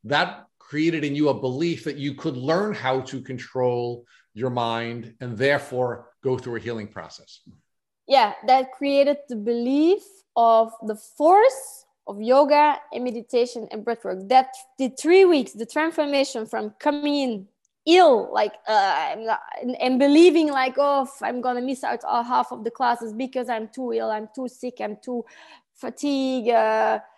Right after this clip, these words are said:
Speaker 2: can't do this," very low self-esteem, "I can't, I can't, oh my God,"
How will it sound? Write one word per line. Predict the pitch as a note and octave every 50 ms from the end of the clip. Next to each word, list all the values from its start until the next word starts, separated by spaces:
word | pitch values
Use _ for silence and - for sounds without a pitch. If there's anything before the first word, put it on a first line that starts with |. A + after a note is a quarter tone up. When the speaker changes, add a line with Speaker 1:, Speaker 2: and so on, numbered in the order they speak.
| _ _ _ _
Speaker 2:
can't | - D4 C#4 C#4 C4+ A#3+
do | C4+ C4+ C4
this," | B3 B3+ B3 A#3+ A#3+ A#3+ A#3+ A#3+ - - - - - - - -
very | A3 A3+ C4+ C4 C4 C4 C4
low | C4+ C4 B3+ B3
self-esteem, | B3 - - A3+ A#3 A#3 A3+ A3 - - A#3 A#3 A3+ A3+
"I | A3 A3+
can't, | - - A#3 A3+ A3+ A3+ - A3
I | G#3
can't, | _ - A3+ G#3+ G#3+ G#3+ A3
oh | - A#3+ A#3+
my | A#3 A3+ A3 A3
God," | G#3 A3 G#3+ G#3 G#3+